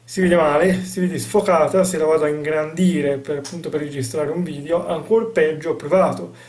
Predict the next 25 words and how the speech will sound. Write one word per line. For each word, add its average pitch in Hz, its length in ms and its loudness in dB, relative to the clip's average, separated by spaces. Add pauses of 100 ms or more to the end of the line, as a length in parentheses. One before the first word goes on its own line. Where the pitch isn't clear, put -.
(140)
con 196 220 2
la 165 80 4
webcam 170 460 0
del 135 360 -2
portatile 147 720 0
di, 143 320 -10 (520)
dei 208 140 2
miei 175 480 4
e 185 140 6
va, 185 360 4
si 180 120 -4
vede 208 180 4
bene, 180 280 4
però 208 200 2
va 214 120 4
a 214 60 2
scatti. - 480 -10 (680)
Quindi, 208 640 4 (380)
eh, 165 240 2 (140)
mi 185 180 6
tocca 180 500 4
registrare 165 460 -2
ovviamente 147 480 -4
con 139 280 -2
la, 135 280 0